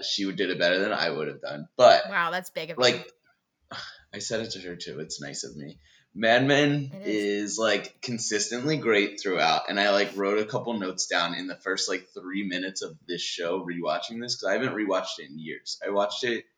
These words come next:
Speaker 1: like, after the first two seasons came out, I binged the first two seasons right away, and then I, like, would D V R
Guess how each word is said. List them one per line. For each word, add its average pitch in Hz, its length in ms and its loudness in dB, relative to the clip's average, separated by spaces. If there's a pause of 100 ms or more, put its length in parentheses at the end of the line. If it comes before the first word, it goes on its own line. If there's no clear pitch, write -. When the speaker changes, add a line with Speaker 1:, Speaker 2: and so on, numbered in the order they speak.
(600)
Speaker 1:
like, - 240 0
after 110 320 6
the 117 100 4
first 117 300 0
two 113 80 -4
seasons 101 420 -4
came 87 220 -4
out, 87 160 -2
I 82 80 -2
binged 85 720 -6
the 90 160 -18
first 87 300 -8
two 87 140 -14
seasons 80 540 -10
right 85 140 -4
away, 80 400 -6
and 80 160 -10
then 85 160 -6
I, 80 160 -6
like, 78 220 -10 (760)
would 95 280 -4 (140)
D 95 180 -4
V 85 140 -2
R 78 300 -4